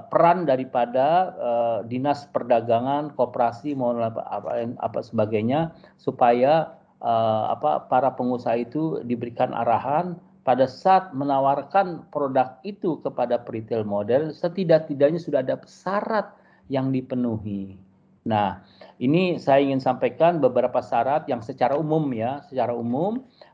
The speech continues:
Pertama adalah kita ingin bahwa, eh, pe-, apa, pengusaha U K M, eh, bukan sebagai pengepul, ya. Mungkin istilah pengepul, kalau ada bahasa yang lebih bagus lagi, artinya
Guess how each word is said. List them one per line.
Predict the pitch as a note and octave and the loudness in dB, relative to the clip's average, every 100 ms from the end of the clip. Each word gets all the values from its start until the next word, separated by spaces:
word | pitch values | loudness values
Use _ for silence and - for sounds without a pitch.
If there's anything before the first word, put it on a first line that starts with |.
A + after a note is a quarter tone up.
| _ | _
Pertama | - - D3 F3 D3 | -6 2 4 6 2
adalah | B2 A#2+ A#2 A#2+ D3+ F3 - _ _ C#3 | 0 2 4 6 4 2 -6 _ _ -8
kita | C3 E3+ F3+ | 2 4 4
ingin | D3+ C#3+ D#3 F#3 F#3 | -2 -4 -2 -4 0
bahwa, | C#3+ B2+ A#2+ B2+ C3 C3+ F3 F#3+ - _ _ | 2 4 2 2 4 4 2 -2 -8 _ _
eh, | - C3+ A#2+ - | -6 -4 -4 -2
pe-, | C#3+ C#3 C3+ - - | 0 2 0 -4 -8
apa, | C#3+ D#3+ D3 | -4 -4 -4
pengusaha | C#3+ C#3 C#3 F3+ F#3+ | -6 -6 -4 0 2
U | E3+ C3+ | 0 -2
K | C3 A#2+ B2+ | -2 0 -2
M, | D3+ - | -4 -6
eh, | C3+ | -6
bukan | C3 C3 - F3 F3 - - | -4 -4 0 0 -2 -10 -10
sebagai | - C#3 D3 D3 - | -4 0 2 0 -2
pengepul, | C#3 D3 - F3+ C3+ A2 G2+ | -2 -2 0 2 4 4 2
ya. | A2+ C3+ - _ _ _ - | -2 -4 -12 _ _ _ -16
Mungkin | A2 C#3+ C#3+ | -10 -8 -8
istilah | B2 - A#2+ | -8 -4 -4
pengepul, | - B2 A#2 C#3+ D3+ C3+ - | -2 -4 -2 0 0 0 -2
kalau | A#2+ A#2 | 0 0
ada | A#2 | 0
bahasa | A2+ A2+ A2+ | 2 0 0
yang | B2 A#2 A2+ | 0 0 0
lebih | A2 A2+ A#2+ - - - | -2 -2 -4 -4 -14 -2
bagus | A2 A2 A2+ | 0 0 0
lagi, | B2 A2 B2 D#3 D#3 - - | 2 2 0 -6 -8 -16 -8
artinya | B2 - C3+ D#3+ E3 - | -6 -2 0 0 0 -4